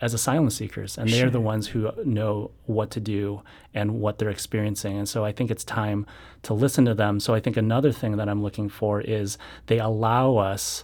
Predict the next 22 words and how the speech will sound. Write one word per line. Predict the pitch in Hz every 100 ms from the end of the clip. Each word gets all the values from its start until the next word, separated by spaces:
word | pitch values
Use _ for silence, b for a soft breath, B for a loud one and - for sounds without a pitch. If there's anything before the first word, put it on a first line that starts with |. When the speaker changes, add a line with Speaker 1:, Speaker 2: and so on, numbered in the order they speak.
| B B
Speaker 1:
to | -
have | 101 - 117 120 123
our | 110 113
supporters | - - - 104 101 101 110 -
with | 113 117 127 - -
our | 117 117
asylum | 110 113 104 101
seeker | 104 107 - 101
colleagues | - 110 104 98 98 92 - B -
to | 120
have | 117 107
this | 104 -
conversation | 113 104 98 - 101 - 101
about | 95 95
their | 95
demands. | 95 98 95 95 208 170
Speaker 2:
Mm-hmm. | 160 151 151 - B B B B B B B B 208
And | 196
as | - 208 233
we |
close | 220 - 202 196
here, | - 185 147 147